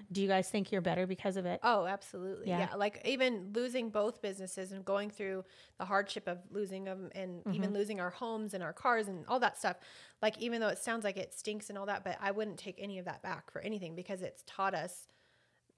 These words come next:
Speaker 2: you know, so much, and we've
Speaker 1: Right.
Speaker 2: grown so much. And I feel like we wouldn't be where we are today if we didn't go through all that, you
Speaker 1: Right.
Speaker 2: know, or even, like, we think about,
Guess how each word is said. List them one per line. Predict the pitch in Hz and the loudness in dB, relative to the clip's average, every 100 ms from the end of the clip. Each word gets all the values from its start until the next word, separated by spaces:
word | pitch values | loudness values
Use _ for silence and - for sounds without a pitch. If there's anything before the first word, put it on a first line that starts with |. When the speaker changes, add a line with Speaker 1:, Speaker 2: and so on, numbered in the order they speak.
| _ - | _ -8
Speaker 2:
you | 208 | -6
know, | 143 180 | -6 -8
so | - 226 | 0 0
much, | 220 175 165 - | 2 -2 -2 -6
and | 214 196 | -6 -4
we've | 185 | -2
Speaker 1:
Right. | |
Speaker 2:
grown | 196 202 208 | 0 0 0
so | 208 | -4
much. | 190 185 | -4 -6
And | - 214 208 - | -6 -6 -6 -2
I | 202 | -4
feel | 202 208 | -2 -2
like | 196 185 - | 0 -2 -6
we | 202 | -8
wouldn't | 196 196 196 185 - _ _ _ _ - | -2 -2 -2 -6 -10 _ _ _ _ -6
be | 208 202 190 180 196 202 | -2 0 0 -2 -6 -4
where | 196 196 | 2 2
we | 190 | 2
are | 180 180 | -2 -2
today | 180 185 175 | -2 0 0
if | 170 | -4
we | 170 | -8
didn't | 175 - | -8 -4
go | 180 | -4
through | 202 - | -4 -4
all | - - | -4 -4
that, | - - | -6 -4
you | 202 | 2
Speaker 1:
Right. | 180 | 2
Speaker 2:
know, | 196 | 4
or | 180 202 | 4 4
even, | 220 220 202 | 4 0 -2
like, | 185 185 | -4 -6
we | 214 | -6
think | 208 196 | -6 -4
about, | 190 175 180 | -2 -2 -2